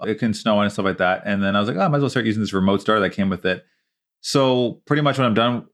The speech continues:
working the day, boom, hit the button on the thing, starts up the car.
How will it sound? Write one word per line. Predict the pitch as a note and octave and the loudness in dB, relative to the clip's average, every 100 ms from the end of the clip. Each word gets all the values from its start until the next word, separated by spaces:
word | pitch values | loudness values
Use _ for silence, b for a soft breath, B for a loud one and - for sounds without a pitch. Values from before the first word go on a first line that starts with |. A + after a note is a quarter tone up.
| - | -6
working | A#2 A2+ | -2 0
the | G2 | 2
day, | F#2+ G#2+ - _ | 2 0 -6 _
boom, | G#2 A2 F#2+ | -2 -2 0
hit | A2+ | -4
the | A#2 | -2
button | A2 A2+ | 0 2
on | A2+ | 0
the | A2 | 0
thing, | G2+ A2 | -2 -2
starts | - G#2 G#2 | -2 -4 -2
up | F#2+ | -8
the | |
car. | - F#2 G2+ | -2 0 0